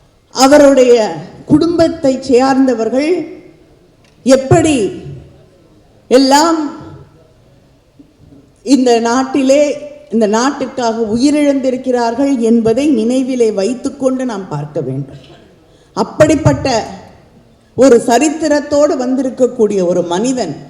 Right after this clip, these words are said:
அங்கு கூட இருக்கக்கூடிய பாதுகாப்பு படைகளில் இருக்கக்கூடிய அத்தனை பேரும் பதற வைத்துவிட்டு தான் அங்கே ஒருவர் கையசைத்தால் ஓடி சென்று கையை கொடுப்பார்.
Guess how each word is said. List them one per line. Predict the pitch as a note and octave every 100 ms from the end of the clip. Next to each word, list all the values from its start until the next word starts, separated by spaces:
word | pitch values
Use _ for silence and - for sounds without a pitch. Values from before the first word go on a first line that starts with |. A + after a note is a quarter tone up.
| - _ _ _ _ _ _
அங்கு | A3 A3
கூட | G#3+ D#4+ D#4+ C#4
இருக்கக்கூடிய | B3+ A#3+ B3 A#3
பாதுகாப்பு | A3 A3 B3+ C4 C4 B3+
படைகளில் | A#3 A#3+ A#3 A#3 A3 A3 G#3+
இருக்கக்கூடிய | G#3 A3 A#3+ A#3
அத்தனை | F3+ E3+ - C4 C4+
பேரும் | B3+ C4+ C#4+ C#4+ A#3+
பதற | A3+ C4+ D4
வைத்துவிட்டு | B3 A#3+ - G3+ G3 G3+ F#3 - - -
தான் | A#3 A3
அங்கே | G#3+ C4 C4+
ஒருவர் | C4+ B3+ A3+ A3+
கையசைத்தால் | B3 C#4 D4 D4 C4 A#3 C#4+ C4
ஓடி | A3+ B3 C4
சென்று | - A3+ G3+ G3
கையை | G3 G3 F#3+
கொடுப்பார். | F#3+ E3 - C3+ - -